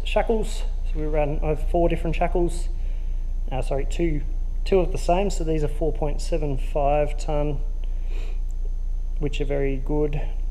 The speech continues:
Make sure you're using the right size shackle for your vehicle, and also the weight is rated to suit your application. Um, these are three point two tonne. Sometimes you can't fit the four point sevens in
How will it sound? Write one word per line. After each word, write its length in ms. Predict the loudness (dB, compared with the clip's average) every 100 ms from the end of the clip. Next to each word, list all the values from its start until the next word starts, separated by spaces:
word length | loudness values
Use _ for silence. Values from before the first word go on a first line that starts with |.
| -2
Make 140 | -2 0
sure 160 | 0
you're 80 | 0
using 180 | 0 0
the 60 |
right 220 | 0 0 0
size 520 | 2 2 2 0 -2 -2 -2
shackle 500 | -2 0 0 0 0
for 560 | 0 0 0 0 0 0
your 240 | 0 0
vehicle, 400 | 2 0 0 0
and 240 | 0 0
also 420 | 0 0 0 0 0
the 120 | 0
weight 460 | 0 0 0 0 -2
is 220 | -2 0
rated 580 | 0 0 0 0 0 -2 -2 -2 -2 -2 -2 -2
to 100 | -2
suit 300 | 0 0 0
your 160 | 0 0
application. 640 | 0 0 0 0 0 0 -2 -2 -2 -2 -2 -2 -2
Um, 260 | -2 -2 0
these 200 | 0 2
are 60 | 2
three 200 | 2 2
point 260 | 2 0
two 160 | 2 2
tonne. 400 | 4 4 4 0 0
Sometimes 440 | 0 0 0 -2
you 60 | -2
can't 280 | -2 -2
fit 200 | -2 -2
the 60 | -2
four 240 | 0 0
point 380 | 0 0 0 -2 -2 -2
sevens 680 | -2 0 0 0 0 0 0 0
in 460 | 0 2 2 0